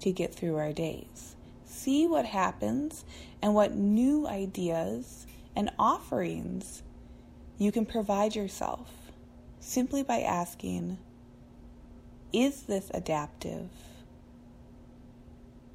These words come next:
And if I desire an action that is adaptive,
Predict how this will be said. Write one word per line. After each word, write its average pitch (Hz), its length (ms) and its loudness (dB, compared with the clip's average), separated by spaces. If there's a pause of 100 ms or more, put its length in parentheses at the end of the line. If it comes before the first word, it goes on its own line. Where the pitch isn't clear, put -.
(840)
And 196 160 6
if 185 120 0
I 185 120 8
desire 196 600 4
an 180 140 0
action 160 480 -4
that 156 220 -2
is 165 240 0
adaptive, 151 720 -6